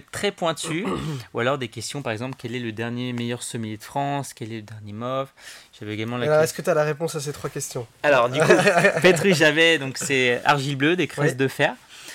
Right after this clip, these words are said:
Speaker 1: Euh, pour le dernier meilleur sommelier, c'était Xa-, Xavier Tusa,
Speaker 2: Oui.
Speaker 1: qui a gagné en deux mille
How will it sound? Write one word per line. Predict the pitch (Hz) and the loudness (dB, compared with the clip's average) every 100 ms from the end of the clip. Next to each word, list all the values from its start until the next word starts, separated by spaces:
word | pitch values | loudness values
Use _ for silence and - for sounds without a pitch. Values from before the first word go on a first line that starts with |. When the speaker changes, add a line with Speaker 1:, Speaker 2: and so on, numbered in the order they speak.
| - - - | -18 -8 0
Speaker 1:
Euh, | 127 123 123 | 2 2 0
pour | 117 131 | -2 -4
le | 127 | -4
dernier | 127 151 156 147 | 0 0 -2 -4
meilleur | 143 139 139 | -4 -2 -4
sommelier, | - 147 139 139 139 | -4 -6 -6 -4 -6
c'était | - 127 | -8 -10
Xa-, | 117 120 117 | -6 -4 -4
Xavier | 117 127 131 | -4 -4 -6
Tusa, | - 120 127 170 | -6 -4 -4 -6
Speaker 2:
Oui. | 127 | -8
Speaker 1:
qui | 127 | -6
a | |
gagné | 113 113 117 | -6 -6 -8
en | 117 | -8
deux | 117 | -8
mille | 120 113 | -8 -8